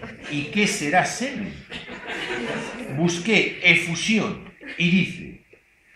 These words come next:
derramamiento de un líquido. También me fijé en semen y dice, semilla, simiente, líquido que sirve para la reproducción.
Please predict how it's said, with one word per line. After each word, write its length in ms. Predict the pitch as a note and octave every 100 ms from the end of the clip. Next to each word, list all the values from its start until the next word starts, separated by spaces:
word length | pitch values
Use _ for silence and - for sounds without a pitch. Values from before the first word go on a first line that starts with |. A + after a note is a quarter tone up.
| _
derramamiento 1040 | G#2 C3+ C3 C3 C3+ C3 D3+ F#3 F#3 D#3+ C3+
de 80 |
un 160 | C#3+ B2
líquido. 440 | G2 - E2 D2 D2 _ _ _ _ _ _ _ _ _ _ _ _ -
También 360 | - C3+ E3 F3+
me 100 | E3
fijé 500 | - C#3 F3+ G3 B2
en 120 | A#2
semen 540 | - - C3+ F2+ D2 - _ _ _ _ -
y 100 | D#3
dice, 500 | F3 - - E3+ - _ _ _ _ _ _ -
semilla, 680 | - D#3 F3 E3 A2+ G2 -
simiente, 840 | - C#3+ D3+ D#3+ G2+ D#2 E2 - _ _
líquido 600 | B2+ D#3+ F#3+ - E3+ D3
que 120 | C#3
sirve 720 | C3 F#3+ F3+ F3 E3 - - -
para 220 | C3 A#2+
la 160 | A#2
reproducción. 840 | A2+ G#2+ A2 G#2+ G#2 - C3 F2+